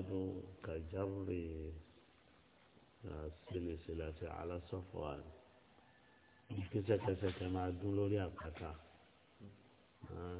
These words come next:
tóhùn yẹn ó kilẹ̀. فيخرون سجدا. سجدا.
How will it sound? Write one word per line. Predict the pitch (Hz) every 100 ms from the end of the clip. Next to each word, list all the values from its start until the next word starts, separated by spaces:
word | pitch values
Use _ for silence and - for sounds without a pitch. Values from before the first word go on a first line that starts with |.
| 92
tóhùn | 92 104 95
yẹn | 87
ó | 90 82
kilẹ̀. | - 78 73 71 - - - - - - - - - - - - - -
فيخرون | - 90 104 113 101 92 92 101 101 90
سجدا. | 80 98 92 - - 90 78 78 - - - - - - - - - - -
سجدا. | - 80 80 - - - - 98 98 82